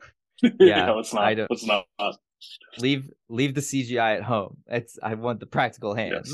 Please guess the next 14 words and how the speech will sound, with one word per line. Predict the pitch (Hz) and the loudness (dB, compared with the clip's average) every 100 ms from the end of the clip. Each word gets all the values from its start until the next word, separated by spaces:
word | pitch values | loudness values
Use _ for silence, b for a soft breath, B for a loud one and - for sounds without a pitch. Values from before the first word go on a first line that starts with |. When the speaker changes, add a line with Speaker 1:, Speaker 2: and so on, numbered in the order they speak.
| 156 | -6
Speaker 1:
Yes. | 226 - 214 - 208 208 208 | -6 -4 -2 -2 -4 -6 -6
Speaker 2:
<laughs> | - 320 269 - | -8 -10 -10 -6
No, | 113 113 113 | -2 0 2
yeah, | 117 113 | 0 0
Speaker 1:
Mm-hmm. | 160 | -2
Speaker 2:
I, | 185 170 | -4 -4
it's | 185 - | -4 -2
good. | 131 90 | -4 -2
It's | 135 131 | -8 -6
good. | 98 | -6
I | 98 | -6
like | 107 107 107 | -6 -8 -8
it. | 98 - | -10 -12
Um, | 95 | -14